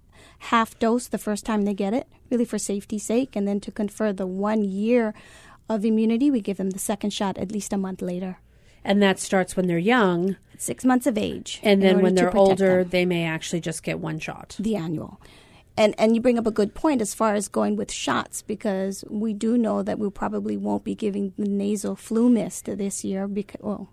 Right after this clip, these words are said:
Speaker 1: at least for this year, because of problem with efficacy and actually working.
Speaker 2: Sure. I mean, people get influenza f-, through the
Speaker 1: Mm-hmm.
Speaker 2: respiratory tract.
Speaker 1: Mm-hmm.
Speaker 2: So either through nose or coughing, et cetera.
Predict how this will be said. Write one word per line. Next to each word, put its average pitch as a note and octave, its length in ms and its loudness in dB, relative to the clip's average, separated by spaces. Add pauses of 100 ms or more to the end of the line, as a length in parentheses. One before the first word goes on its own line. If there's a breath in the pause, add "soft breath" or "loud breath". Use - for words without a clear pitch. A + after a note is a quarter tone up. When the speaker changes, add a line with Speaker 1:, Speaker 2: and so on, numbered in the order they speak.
(320)
Speaker 1:
at G3+ 60 -8
least A3 260 -4
for G#3+ 80 -2
this G3+ 240 -4
year, G#3+ 140 -2
because G3+ 340 -6
of G3 240 -6
problem G3 320 -4
with F#3+ 140 -6
efficacy G3+ 680 -8 (100)
and G3 100 -8
actually F#3+ 280 -8
working. G3 420 -8 (540 soft breath)
Speaker 2:
Sure. A#3 380 8
I D4+ 60 4
mean, E4 140 6
people E4+ 260 4
get C#4+ 240 6
influenza A3 720 2
f-, F3+ 80 -12
through A3 160 -2 (100)
the - 40 6
Speaker 1:
Mm-hmm. F#3+ 80 6
Speaker 2:
respiratory F#3 500 2
tract. - 340 -8
Speaker 1:
Mm-hmm. A3+ 200 -2 (100)
Speaker 2:
So G3+ 200 6
either F3+ 240 6
through D#3+ 500 -2
nose A3 500 2
or D#3+ 140 -4
coughing, G3 460 0
et D#3+ 100 -6
cetera. F#3 320 2